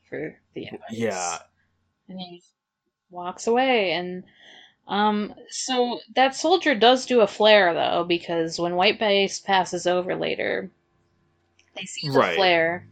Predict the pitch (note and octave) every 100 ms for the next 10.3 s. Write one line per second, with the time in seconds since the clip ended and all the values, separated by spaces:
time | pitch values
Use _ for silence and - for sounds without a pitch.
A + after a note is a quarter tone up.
0 | _ _ _ _ - F3+ F3+ F3+ F3+ F#3
1 | F3+ F3 F3+ F3 A3+ A3+ G#3+ E3+ F3 E3+
2 | E3+ - D4+ D4+ - C#4 C4+ C4 B3+ -
3 | G3 F#3+ F#3 E3+ - A3 A3 G3+ G#3 F#3+
4 | - G3+ G3+ G3+ G3 - F3 - B3+ A#3+
5 | A3+ A3 - - - _ _ _ _ _
6 | _ _ - G3 F#3+ F#3 F3+ F3 - -
7 | - A3+ - - - G#3+ G#3+ G#3+ G3 F#3
8 | A#3 A#3 F3 E3+ E3+ E3+ F#2 G#2 G#2+ -
9 | F3 F3 F3 - - G3 F#3 - - -
10 | - - -